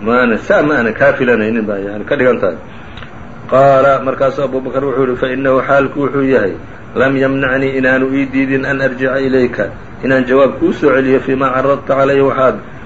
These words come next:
ii soo bandhigtay, ilaa annii kuntu calimtu, waxaan ogaaday, anna nabiya sal ly slam dakara, inuu soo hadal qaaday oo inuu rabo, ee, muxuu uu sheegay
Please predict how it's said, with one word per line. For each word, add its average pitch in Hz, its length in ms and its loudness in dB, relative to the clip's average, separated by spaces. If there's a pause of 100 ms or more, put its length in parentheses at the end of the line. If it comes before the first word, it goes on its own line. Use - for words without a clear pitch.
(360)
ii 160 100 4
soo 151 240 2
bandhigtay, 139 720 2 (480)
ilaa 139 420 2
annii 135 280 0
kuntu 135 360 -2
calimtu, 131 480 2
waxaan 123 400 0
ogaaday, 110 640 4 (760)
anna 135 180 2
nabiya 135 280 4
sal 131 140 0
ly 135 100 2
slam 123 160 -2
dakara, 117 300 2
inuu 117 280 -2
soo 147 140 2
hadal 107 300 2
qaaday 95 400 -6
oo 131 140 0
inuu 113 240 -2
rabo, 120 260 2 (520)
ee, 113 160 4
muxuu 123 360 0
uu 120 80 2
sheegay 104 520 4